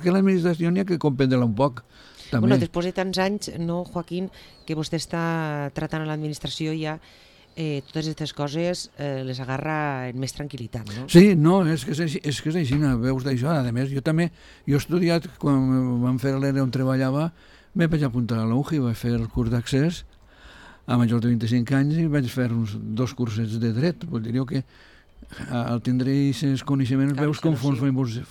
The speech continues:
Speaker 1: funciona l'administració, el de, de, en el dret administratiu.
Speaker 2: Mhm. Eh, el dissabte, volteig de campana, de campanes, el concurs de guinyot,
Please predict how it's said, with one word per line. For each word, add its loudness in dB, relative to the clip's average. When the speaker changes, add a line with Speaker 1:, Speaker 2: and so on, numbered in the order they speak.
Speaker 1:
funciona 0
l'administració, -2
el -2
de, 0
de, -2
en -2
el -2
dret -6
administratiu. -6
Speaker 2:
Mhm. -12
Eh, 4
el 0
dissabte, -2
volteig 0
de -2
campana, -4
de -8
campanes, -6
el -4
concurs -2
de -2
guinyot, -4